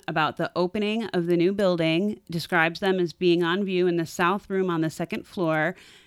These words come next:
Near a chair, George Washington gave his <laughs> children and a collection of bombs and knives the police rounded up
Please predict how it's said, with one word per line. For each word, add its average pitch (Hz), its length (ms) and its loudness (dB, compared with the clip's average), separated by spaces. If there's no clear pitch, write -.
Near 190 280 6
a 254 60 2
chair, 240 380 0
George 208 300 0
Washington 208 800 2
gave 165 280 0
his 202 200 0
<laughs> - 120 -4
children 175 500 0
and 160 120 0
a 180 60 0
collection 214 540 -4
of 277 200 -2
bombs 294 460 0
and 294 220 -2
knives 185 580 -2
the 202 80 -12
police 214 440 -8
rounded 175 260 -2
up 147 260 0